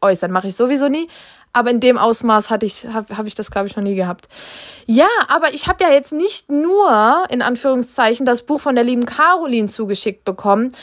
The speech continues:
Ich stelle euch ja heute noch ein weiteres Buch aus dem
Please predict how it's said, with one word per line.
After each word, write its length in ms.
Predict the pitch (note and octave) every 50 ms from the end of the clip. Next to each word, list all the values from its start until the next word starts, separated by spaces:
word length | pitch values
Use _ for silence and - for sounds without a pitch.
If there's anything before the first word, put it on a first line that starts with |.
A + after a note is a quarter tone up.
| - - - - - - -
Ich 160 | - B3+ -
stelle 380 | - - - C#4 D4+ D#4 C4+
euch 200 | - B3 C4+ B3+
ja 120 | D4 B3+ B3+
heute 220 | B3+ B3 B3 B3+
noch 120 | B3 A#3 A3+
ein 200 | A3+ G#3+ G#3+ G#3
weiteres 680 | C4 D#4+ B4 D5 D5 - B4 G#4+ E4+ D#4 C#4+ - -
Buch 480 | - _ A#3 A3+ G#3+ G#3 G3 F#3 F#3 -
aus 320 | - - A3 G#3+ - -
dem 320 | - A3+ G#3+ G3 G3 F#3+